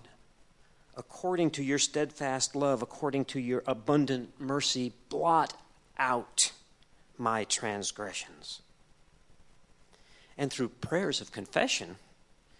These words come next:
God promises to do exactly that. Exactly that.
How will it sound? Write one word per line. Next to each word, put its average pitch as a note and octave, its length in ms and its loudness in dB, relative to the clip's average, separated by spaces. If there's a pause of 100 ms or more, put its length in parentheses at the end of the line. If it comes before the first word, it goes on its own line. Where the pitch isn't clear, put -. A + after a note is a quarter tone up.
(1300)
God D3+ 600 0
promises C3+ 800 2
to - 180 0
do A#2+ 460 2
exactly G#2 1000 -2 (540)
that. E2 480 -8 (640)
Exactly F#2+ 600 -6
that. F2+ 260 -10